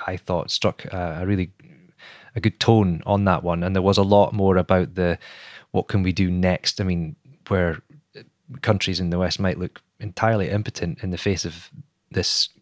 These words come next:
um, invasion. Um, yeah, the, there's the, the next step, which is what happens to the people who are, who are now on the move in, in Ukraine and where they go next. Um, the First Minister, um, had also that day and the days before been speaking about her,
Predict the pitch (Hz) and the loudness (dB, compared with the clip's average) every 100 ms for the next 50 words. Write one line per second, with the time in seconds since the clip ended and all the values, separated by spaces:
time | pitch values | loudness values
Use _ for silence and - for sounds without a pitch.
0 | _ _ _ - 90 85 85 78 - 85 | _ _ _ -6 -6 -6 -8 -8 -8 2
1 | 117 131 87 87 - - - - 95 92 | 4 4 0 -8 -14 -20 -8 -2 0 0
2 | 90 87 - 104 101 90 90 101 90 104 | -2 -6 -4 0 0 0 -4 -2 -2 -2
3 | 92 90 95 110 - - 87 - 82 - | -4 -2 0 0 0 -2 -2 -4 -4 -4
4 | - 101 101 90 - 85 - 117 95 87 | -2 0 0 -2 -6 -4 -4 0 0 0
5 | 90 85 82 90 90 90 87 92 92 87 | 0 -2 -2 -2 0 0 0 -2 -2 -2
6 | 104 92 - 87 85 90 87 85 - 95 | -2 -2 -4 -6 -6 -6 -6 -6 -6 -4
7 | 87 82 92 90 87 87 95 - _ - | -4 -4 -4 -4 -4 -4 -6 -8 _ -20
8 | - - - - - 101 95 92 90 _ | -20 -20 -20 -16 0 2 4 2 -2 _
9 | - - 110 - 139 127 110 - 104 95 | -20 -4 2 6 6 8 6 6 6 4
10 | - _ _ _ _ - 113 98 95 90 | 2 _ _ _ _ -6 -4 -4 -4 -6
11 | 80 - - - - 98 - 139 - 98 | -10 -14 -20 -10 -4 -2 4 4 4 2
12 | 87 95 - 107 98 92 101 90 92 95 | 2 -4 -4 -2 0 2 0 0 0 0
13 | 98 87 87 113 120 95 90 - 101 101 | 0 -2 0 4 4 4 0 -2 -2 2
14 | 98 90 98 90 | 2 4 2 2